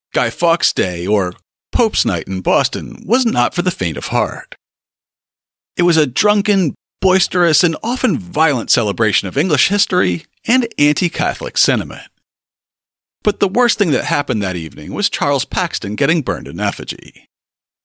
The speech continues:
It was almost surprising that the despised customs officers escaped unscathed, with Thomas Hutchinson writing in a letter that month,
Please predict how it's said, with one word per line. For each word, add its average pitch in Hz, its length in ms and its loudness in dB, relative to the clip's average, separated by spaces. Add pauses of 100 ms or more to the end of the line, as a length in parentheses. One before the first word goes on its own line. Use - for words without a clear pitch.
(460)
It 156 80 4
was 135 120 6
almost 120 360 2
surprising 180 600 0
that 220 120 -2
the 175 80 2
despised 202 640 0
customs 170 480 0
officers - 460 -4
escaped 233 440 0
unscathed, 104 1000 0 (340)
with - 160 0
Thomas 123 300 2
Hutchinson 139 420 0
writing 160 260 2
in 143 80 2
a 123 60 2
letter 185 260 4
that 120 240 0
month, 98 600 -2